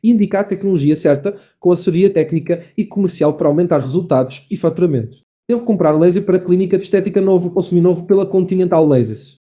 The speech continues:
Seminovos revisados são opção económica e segura, com equipamento testado e apoio técnico. Também há modelos novos e plataformas multifuncionais. Um garante segurança e bons resultados com um laser para a Clínica de Estética da Continental Lasers.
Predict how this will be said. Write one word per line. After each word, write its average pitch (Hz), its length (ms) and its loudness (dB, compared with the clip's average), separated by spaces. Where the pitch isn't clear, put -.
Seminovos 240 360 0
revisados 151 440 -2
são 175 140 0
opção 185 240 -2
económica 170 640 -2
e 208 80 0
segura, 156 480 0
com 185 140 2
equipamento 185 540 2
testado 135 380 -2
e 190 100 2
apoio 170 240 0
técnico. 143 440 -4
Também 196 340 2
há - 20 2
modelos 185 360 2
novos 180 260 2
e 202 60 2
plataformas 190 640 0
multifuncionais. 143 920 -2
Um 285 120 -4
garante 240 280 2
segurança 175 560 0
e 202 100 2
bons 190 300 2
resultados 180 440 -2
com 180 140 0
um 175 80 4
laser 190 320 0
para 185 140 0
a - 20 0
Clínica 208 400 0
de 196 80 -6
Estética 165 400 -2
da 175 80 -2
Continental 175 580 0
Lasers. 123 520 -2